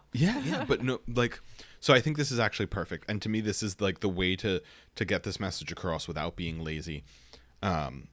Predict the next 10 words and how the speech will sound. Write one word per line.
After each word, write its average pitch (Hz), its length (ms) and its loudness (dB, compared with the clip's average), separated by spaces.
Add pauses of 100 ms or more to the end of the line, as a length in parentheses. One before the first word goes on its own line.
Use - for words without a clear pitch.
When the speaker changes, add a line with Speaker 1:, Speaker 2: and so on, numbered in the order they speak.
(100)
Speaker 1:
and 104 120 2
it - 100 -4
points 117 440 0
to 110 240 2
what 90 360 0
Del 92 220 2
Toro's 87 420 0
cultural 82 600 -2
anti-fascism 80 840 -6
is. 82 180 -6